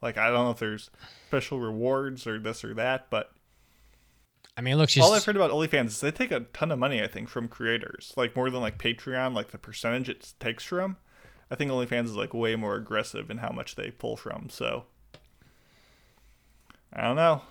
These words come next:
Speaker 2: I don't know, man. It's not like she's gonna come to your house and suck your dick if you subscribe for, like, five bucks a month. It's not gonna happen.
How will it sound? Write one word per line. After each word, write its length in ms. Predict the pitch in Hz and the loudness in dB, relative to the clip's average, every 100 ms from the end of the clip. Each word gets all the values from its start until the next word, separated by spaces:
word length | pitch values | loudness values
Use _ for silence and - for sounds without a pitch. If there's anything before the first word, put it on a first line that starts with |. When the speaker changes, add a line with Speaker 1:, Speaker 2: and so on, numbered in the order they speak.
| - - - _ _ _ _ _ _ - | -20 -20 -20 _ _ _ _ _ _ -2
Speaker 2:
I 140 | 139 | 2
don't 120 | 127 120 | 4 4
know, 100 | 113 | 6
man. 200 | 117 123 | 4 4
It's 180 | 143 | 2
not 120 | 190 170 | 4 6
like 140 | 180 | 6
she's 140 | 165 | 6
gonna 140 | 165 139 | 6 6
come 200 | 147 143 | 6 6
to 60 | |
your 100 | 131 | 8
house 200 | 131 127 | 8 8
and 100 | 110 | 4
suck 280 | 101 127 117 | 2 2 2
your 120 | 107 | 0
dick 320 | 92 107 101 - | 0 2 2 -2
if 100 | - | -4
you 80 | 107 | -2
subscribe 560 | 104 101 - 110 107 95 | -2 -4 0 4 4 2
for, 80 | 104 | 0
like, 160 | 101 | -2
five 240 | - 107 101 | 2 2 4
bucks 220 | 101 - | 0 -2
a 40 | |
month. 320 | 101 98 90 - _ | -4 -6 -8 -14 _
It's 120 | 110 147 | -4 2
not 140 | 143 | 4
gonna 160 | 131 110 | 4 2
happen. 500 | 110 107 120 123 | 4 2 2 -2